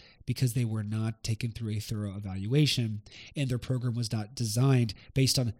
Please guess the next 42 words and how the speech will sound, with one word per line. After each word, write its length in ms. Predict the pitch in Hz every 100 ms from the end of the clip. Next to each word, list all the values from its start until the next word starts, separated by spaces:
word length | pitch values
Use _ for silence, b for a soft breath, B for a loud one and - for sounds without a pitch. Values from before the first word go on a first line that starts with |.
| -
symptom 520 | - 120 101 110 101
response. 580 | 101 - - 90 78 -
It 80 |
wasn't 500 | 135 131 143 135 -
designed 480 | - 127 120 113 113 -
based 280 | - 107 -
on 160 | 98 95 - _
results. 680 | 107 101 104 76 - - - -
And 120 | 120
that's 160 | 120 -
the 160 | 117 - -
best 300 | 156 147 139
way 140 | 127
to 200 | 123 113
assess 420 | 110 110 101 - B B B
an 80 | 101
individual, 580 | 101 110 143 104 80 - _ _
is 160 | 139 117
based 340 | - 156 -
on 120 | 151
results 440 | 143 123 110 107 - -
and 160 | 120
based 240 | 104 104 101
on 60 |
an 80 | 98
assessment. 480 | 95 - - - - _ _ _ _ -
So 160 | -
if 140 | 139 135
you 160 | 190
are 100 | 226
suffering 380 | 160 139 - 131
with 140 | 123
sciatica 600 | - 113 107 110 117 113 - B -
and 100 | 147
you 120 | 139
resonated 500 | 120 143 151 156 143
with 220 | 139 -
one 200 | 127 139
of 140 | 160
these 260 | 131 131 139
three 240 | 131 127
options, 640 | 123 107 107 - 185 214